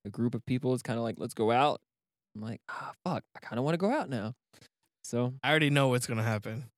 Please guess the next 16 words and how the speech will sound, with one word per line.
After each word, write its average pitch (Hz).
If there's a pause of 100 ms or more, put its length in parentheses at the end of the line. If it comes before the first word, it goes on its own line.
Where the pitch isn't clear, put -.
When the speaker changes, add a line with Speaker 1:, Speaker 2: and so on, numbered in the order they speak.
(160)
Speaker 1:
What's 131
gonna 127
happen? 117
Speaker 2:
Well, 156
I 135
already 147
know 143
the 147
conversation 120
you're 113
gonna 113
have. 113
You're 120
gonna 117
be 117
like, 113